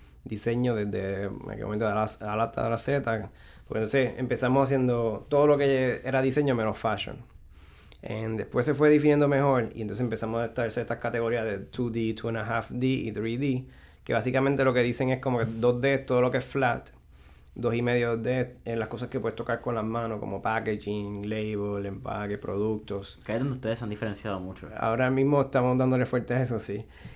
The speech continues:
Speaker 1: Y tres D, pues la parte de arquitectura o interiores. Entonces ahí, pues ahí cumplíamos con muchas escalas distintas y podíamos aplicar la marca desde lo más sencillo que es como que tu tarjeta de presentación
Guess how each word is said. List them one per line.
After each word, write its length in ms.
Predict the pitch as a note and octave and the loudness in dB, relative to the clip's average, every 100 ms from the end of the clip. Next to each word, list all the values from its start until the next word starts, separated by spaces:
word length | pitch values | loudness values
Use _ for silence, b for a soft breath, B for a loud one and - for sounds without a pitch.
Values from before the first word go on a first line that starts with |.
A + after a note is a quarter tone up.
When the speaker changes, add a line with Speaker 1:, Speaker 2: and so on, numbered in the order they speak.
| B | B
Speaker 1:
Y 120 | B2+ | -2
tres 260 | B2+ C3+ C#3 | 2 4 4
D, 140 | E3 | 2
pues 160 | D#3 C#3 | 4 4
la 140 | B2+ | 6
parte 180 | B2 B2+ | 4 4
de 60 | C3+ | 2
arquitectura 580 | C3 C3 C3+ D#3 C#3 B2 - | 2 0 0 2 2 0 -4
o 180 | A#2 G#2+ | -2 -2
interiores. 580 | G#2+ E2+ G#2+ A2 F#2+ F#2+ - | -2 -4 -2 -2 -2 -8 -14
Entonces 320 | B2+ G#2+ G#2 | -8 -4 0
ahí, 380 | C3 B2+ D3+ D3+ - B B B - | 2 4 4 0 -8 B B B -4
pues 100 | A#2+ | -2
ahí 220 | A2+ - - | -2 -6 -10
cumplíamos 400 | - C#3 C#3+ D3+ | -4 -2 0 0
con 260 | C#3+ A#2 G#2 A#2+ | 0 -2 -4 -6
muchas 340 | A#2 A#2+ B2+ | -6 -4 -4
escalas 380 | B2+ B2+ C3+ C3 | -6 -4 -2 -2
distintas 540 | B2+ B2 C#3+ C#3 B2+ G#2+ | -4 -4 -4 -2 -2 -4
y 40 | |
podíamos 380 | G#2+ G#2+ G#2+ A#2 | -2 -4 -4 -4
aplicar 300 | B2 C3 C3 | -4 -2 0
la 140 | C3 | 0
marca 480 | C3 C#3+ C#3 A#2 A2 - | 0 -2 -4 -8 -8 -14
desde 280 | - G#2+ G#2+ | -10 -8 -6
lo 140 | G#2 | -6
más 300 | G#2 G#2+ A2 | -8 -8 -6
sencillo 420 | B2+ A#2+ C3 B2 | -6 -4 -2 -2
que 160 | B2 A#2 | -2 -6
es 60 | |
como 280 | - A#2 A2+ | -8 -8 -6
que 140 | G#2+ G#2 | -6 -6
tu 220 | G#2+ G2+ | -4 -4
tarjeta 300 | G2+ A2 A2 | -4 -4 -4
de 60 | |
presentación 600 | A2+ B2 B2+ B2+ D#3+ C#3+ | -4 -2 0 0 0 -2